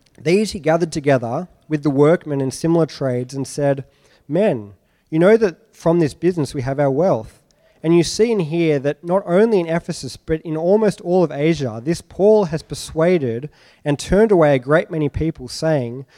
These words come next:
that gods made with hands are not gods. And there is danger not only that this trade of ours may come into disrepute, but also that the temple of the great goddess Artemis may be counted as nothing, and that she may even be dispo-,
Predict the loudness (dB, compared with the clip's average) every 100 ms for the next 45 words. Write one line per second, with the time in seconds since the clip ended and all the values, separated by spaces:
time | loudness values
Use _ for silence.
0 | _ -10 -10 -2 4 4 2 -2 -2 -2
1 | -2 -4 0 0 0 -6 -6 -4 -4 0
2 | 2 0 -6 -16 -18 _ _ _ _ _
3 | _ 0 4 4 2 0 2 2 2 2
4 | 2 2 4 4 2 -2 -4 -2 -4 -4
5 | -2 2 2 2 0 0 0 -4 -6 -4
6 | -4 -4 -6 -10 -14 -14 -10 -8 -8 -10
7 | _ _ _ _ 0 4 6 6 4 -2
8 | -2 -2 0 0 -2 -4 -2 2 2 2
9 | 2 2 0 -2 0 2 2 0 -4 -4
10 | 0 2 2 -2 -8 -4 -2 -2 -6 -10
11 | -14 -20 _ _ _ -4 -2 0 2 2
12 | 2 2 2 0 -2 -6 -2 2 4 4